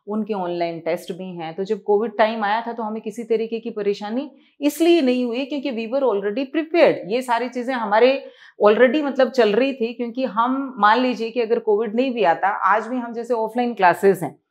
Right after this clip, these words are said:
but, अ, बच्चा किसी भी कारणवश स्कूल नहीं आ पाया या कोई हॉस्टलर है, उसके घर पे फंक्शन हो गया, वो चार दिन क्लास अटेंड नहीं कर सकता बच्चा, तो उस केस में जो हमारी स्टूडेंट ऐप है, वहाँ पे वीडियो लाइब्रेरी रहती है, तो बच्चा उन पर्टिकुलर वीडियोज़ को,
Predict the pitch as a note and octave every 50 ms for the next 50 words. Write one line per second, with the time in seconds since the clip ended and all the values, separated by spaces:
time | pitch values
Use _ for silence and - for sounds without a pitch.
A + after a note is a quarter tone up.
0 | _ _ _ _ _ _ E3+ E3 E3+ G#3+ B3 - - D4 C#4 C#4 C#4+ C#4 - -
1 | - F#3+ F#3 F#3 F#3+ F#3 - - F#3 G#3+ G#3+ A3 - C4 B3+ C4 A#3 A#3+ C#4 C4+
2 | C#4+ C#4 - A3 G#3 G#3+ A3 A3+ A3+ A#3+ A#3 A3 - - - - - - - A#3+
3 | A#3+ B3 A#3+ G#3+ G3 E3+ D3+ D#3+ D#3+ D#3 E3 D#3+ E3+ F#3 G3 G#3 A3 G#3+ - A3+
4 | A#3 A3+ G#3 G#3+ G#3+ G3+ - - A3+ A3+ A3+ G3+ D#3+ E3 F3 F#3+ F#3+ F#3+ - A3
5 | G#3 F#3+ G3 F#3+ - - - - G#3+ G#3 G3 - A#3 A3 G3 E3+ E3 D#3+ F3 F#3
6 | G3+ G3+ G#3+ G#3 - G#3 F#3+ F#3+ F#3+ A3 A3+ A3 A3+ G#3+ G#3 G#3+ G#3+ A#3 G3+ G#3
7 | A#3 B3 A#3+ B3 A#3 B3 C#4 C#4+ B3+ - G3 D#3+ - E3+ D3 - - D#3+ D3 D3+
8 | D3+ - D#3+ C#3 - _ _ _ _ _ - C#4+ C#4+ D4 F4 F4 F4 F4 C4 B3
9 | B3 B3 A#3+ B3 B3 A#3 A3+ A#3 B3+ C4 - _ F#3 - A#3 A3 G#3+ G#3 G#3+ A#3
10 | A3+ A3 - A#3+ A3+ A3 A#3+ C4 B3+ B3+ - G3+ G3+ G#3+ G#3 - G#3 G3 G#3 G#3
11 | G3 F#3+ G3 F3+ F#3+ G#3 G3 - A3+ G#3 E3 F#3 F#3 F3+ G3+ A3 A#3 A3 G3+ G3+
12 | G3 G3 G#3 G#3 G3 G#3+ G3 G3 F3+ - G3 G#3+ A3+ - C4+ A3 E3+ F3+ F3+ -
13 | - B3 C4 C4 C#4+ C4 B3 B3 - F#3+ F3 - G#3+ - A3+ A3+ A#3+ A3 G3+ E3+
14 | F3 F3+ - E3+ F3+ G#3+ A3 A#3 A3 - - G3 C#3 -